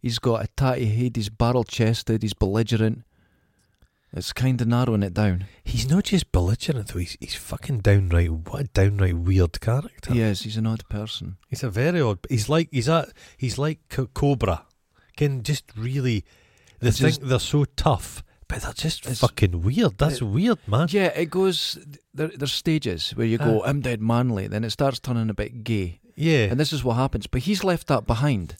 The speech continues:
Speaker 2: He's beyond
Speaker 1: Now he's
Speaker 2: it.
Speaker 1: went into, this dude's not well.
Speaker 2: No, he's, he's, he's, he's, he's in the grip of something really s-,
Speaker 1: Yeah.
Speaker 2: he's hoose.
Speaker 1: It's, I, oh, we'll get to that.
Speaker 2: Got to that. Eh, the, oh, I love the way the
Speaker 1: 'Cause
Speaker 2: head,
Speaker 1: I
Speaker 2: the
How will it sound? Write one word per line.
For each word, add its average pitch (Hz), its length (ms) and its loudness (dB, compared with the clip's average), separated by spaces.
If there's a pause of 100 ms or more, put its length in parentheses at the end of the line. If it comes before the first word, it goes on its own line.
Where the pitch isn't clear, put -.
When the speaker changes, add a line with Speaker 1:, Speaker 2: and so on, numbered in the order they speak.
Speaker 2:
He's 165 160 -2
beyond 135 300 4
Speaker 1:
Now 196 120 4
he's 202 120 0
Speaker 2:
it. 160 60 0
Speaker 1:
went 156 220 0
into, 123 600 0 (1000)
this 156 240 -4
dude's 131 420 -8
not 90 220 -6
well. 135 320 -2 (160)
Speaker 2:
No, 139 120 2
he's, 120 140 2
he's, 131 240 -4
he's, 127 240 -6
he's, - 340 -4
he's 117 200 -2
in 151 140 0
the 151 120 -2
grip 120 360 0
of 101 100 0
something 101 400 -2
really 95 280 0
s-, 127 40 4
Speaker 1:
Yeah. 123 220 6
Speaker 2:
he's 101 160 0
hoose. - 480 0 (260)
Speaker 1:
It's, - 260 -4 (120)
I, 123 180 -2
oh, 120 140 0
we'll 113 180 -2
get 143 220 -4
to 127 120 -2
that. 117 100 0
Speaker 2:
Got 147 200 2
to 117 120 4
that. 117 300 4 (420)
Eh, 143 200 4 (100)
the, 135 160 4
oh, 143 140 6
I 123 220 2
love 131 180 2
the 131 60 2
way 120 80 4
the 107 80 2
Speaker 1:
'Cause 117 80 2
Speaker 2:
head, 151 80 4
Speaker 1:
I 180 40 2
Speaker 2:
the - 20 0